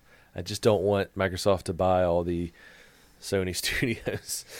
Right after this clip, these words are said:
<laughs> or all the, the s-, studios that are available, like Ninja Theory.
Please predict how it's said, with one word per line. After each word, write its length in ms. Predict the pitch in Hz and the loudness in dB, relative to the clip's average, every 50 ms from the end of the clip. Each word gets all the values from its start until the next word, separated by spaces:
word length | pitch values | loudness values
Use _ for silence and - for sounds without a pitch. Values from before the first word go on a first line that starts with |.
| - - - - - - | -18 -18 -18 -12 -6 -6
<laughs> 1000 | - 127 - - - - - - - - - - _ - - - - _ - | -6 -6 -6 -10 -12 -12 -12 -16 -16 -16 -16 -20 _ -20 -20 -20 -20 _ 0
or 140 | 123 131 127 | 2 6 8
all 140 | 127 127 113 | 8 8 8
the, 200 | 113 107 104 92 - | 6 2 0 -2 -2
the 400 | - 113 104 98 98 95 95 95 - _ _ _ _ | 0 2 2 2 2 0 -2 -4 -8 _ _ _ _
s-, 140 | - - - - - | -20 -20 -20 -20 -20
studios 500 | - - - 147 143 127 127 117 117 113 | -20 -10 -4 -4 -2 0 0 -2 -2 0
that 140 | 107 113 107 | 2 4 4
are 60 | 107 | 6
available, 480 | 104 110 110 107 104 95 95 95 92 85 - - _ _ - - - _ _ _ _ _ _ _ _ _ _ _ _ _ - | 6 6 8 6 6 4 2 0 -2 -4 -10 -20 _ _ -20 -20 -20 _ _ _ _ _ _ _ _ _ _ _ _ _ -12
like 280 | 92 87 87 87 - - | -10 -10 -10 -10 -10 -8
Ninja 220 | 101 98 87 90 | -10 -10 -10 -10
Theory. 320 | - 82 69 67 71 73 | -12 -12 -12 -12 -12 -16